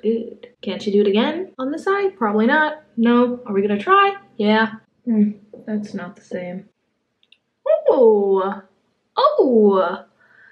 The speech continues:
not completely <laughs> identical, but that's okay. Eyeliner, eyeliner. Oh, my eyelash is coming off. Stay. Got some bronzer. B H Cosmetics Satin Bronzer.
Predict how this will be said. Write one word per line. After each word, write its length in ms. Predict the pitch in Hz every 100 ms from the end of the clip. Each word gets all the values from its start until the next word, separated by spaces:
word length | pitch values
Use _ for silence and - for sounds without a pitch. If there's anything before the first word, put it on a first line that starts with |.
| _ -
not 300 | 285 349 -
completely 440 | 466 392 453 415
<laughs> 20 |
identical, 600 | 311 285 - - - 339
but 140 | 311 240
that's 400 | 302 494 494 -
okay. 640 | 403 - 381 392 240 - _ _ _ _ _ -
Eyeliner, 600 | 254 247 254 262 294 381
eyeliner. 680 | 262 214 202 196 202 214 214 -
Oh, 340 | - 247 254 - -
my 100 | -
eyelash 380 | 220 208 185
is 120 | 202 -
coming 320 | 202 185 190
off. 240 | 196 220 - _ _ _ _ _
Stay. 760 | - - - 285 240 208 - _ _ _ _ _ _ _ _ _
Got 140 | 269 262
some 160 | 233
bronzer. 580 | 202 185 214 233 392 523 - -
B 200 | 226 440 480
H 240 | - -
Cosmetics 640 | - 269 240 226 247 240 - -
Satin 540 | - 226 220 240 226
Bronzer. 640 | 202 185 190 190 185 -